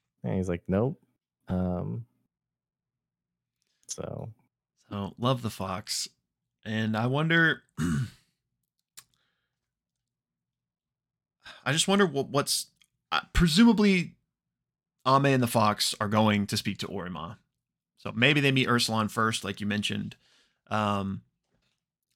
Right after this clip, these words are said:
Speaker 2: but presumably that happens, and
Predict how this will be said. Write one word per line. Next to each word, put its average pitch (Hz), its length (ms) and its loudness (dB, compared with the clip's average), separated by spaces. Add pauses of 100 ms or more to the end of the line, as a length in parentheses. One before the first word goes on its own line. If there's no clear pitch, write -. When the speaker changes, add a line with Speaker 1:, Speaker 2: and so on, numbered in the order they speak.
(140)
Speaker 2:
but 117 160 -6
presumably 139 520 2
that 113 220 2
happens, 101 640 -2 (220)
and 101 560 -4